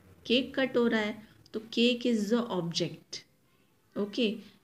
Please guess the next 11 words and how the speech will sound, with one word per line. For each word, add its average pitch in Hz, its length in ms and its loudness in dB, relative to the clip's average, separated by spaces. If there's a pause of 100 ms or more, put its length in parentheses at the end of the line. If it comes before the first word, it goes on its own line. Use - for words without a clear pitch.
(140)
एक्शन 185 420 0
को 247 100 0
रिसीव 220 460 0
करने 226 280 0
वाला 226 260 0
कौन 233 360 0
है? 571 240 -6 (200)
केक। 196 320 4 (580)
तो 190 80 -4
here 214 500 2
is - 260 -10